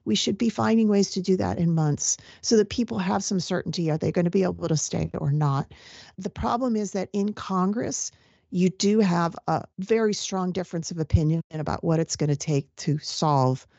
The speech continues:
the problem of migration. On one side, you have mostly Republicans, although there's some Democrats who think that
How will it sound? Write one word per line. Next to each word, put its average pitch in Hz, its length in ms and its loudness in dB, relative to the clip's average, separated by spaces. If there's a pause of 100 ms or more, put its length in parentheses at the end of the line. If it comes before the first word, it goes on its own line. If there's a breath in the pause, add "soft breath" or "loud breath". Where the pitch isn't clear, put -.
(120)
the 165 80 0
problem 135 400 -2
of 127 100 -4
migration. - 560 -4
On - 140 -4
one 180 220 2
side, 202 420 0 (180 loud breath)
you 160 120 0
have 160 120 2
mostly 202 400 2
Republicans, 151 640 -2
although 151 200 0
there's 139 180 0
some 151 120 0
Democrats 170 580 0 (320 loud breath)
who 180 160 4
think 190 340 0
that 165 160 -2